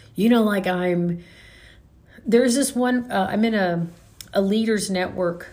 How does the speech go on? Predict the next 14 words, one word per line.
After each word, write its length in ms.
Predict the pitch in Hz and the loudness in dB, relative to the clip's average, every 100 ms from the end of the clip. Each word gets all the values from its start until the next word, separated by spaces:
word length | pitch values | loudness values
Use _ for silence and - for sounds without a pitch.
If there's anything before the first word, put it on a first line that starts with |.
| - | -12
with 240 | 190 175 - | -6 -6 0
Facebook, 500 | 220 220 - 160 - | 0 0 -4 -6 -2
right? 240 | 170 170 | -2 -2
It's 180 | 180 180 | -4 -4
a 160 | 170 165 | -4 -4
group 400 | - 208 208 190 | -8 -4 -2 -2
of 120 | 170 | -4
entrepreneurs. 1160 | 170 175 175 170 175 175 190 202 170 170 170 - | -6 -6 -8 -8 -6 -4 -4 -4 -4 -6 -10 -10
And 320 | 175 180 180 | -6 -6 -6
there's 200 | 196 202 | -6 -4
this 220 | 208 196 | -6 -8
one 540 | 185 190 226 233 208 185 | -8 -6 -2 -2 -4 -4
leader 440 | 196 208 196 175 | -4 -2 0 0
that, 320 | 170 170 170 | -2 -4 -6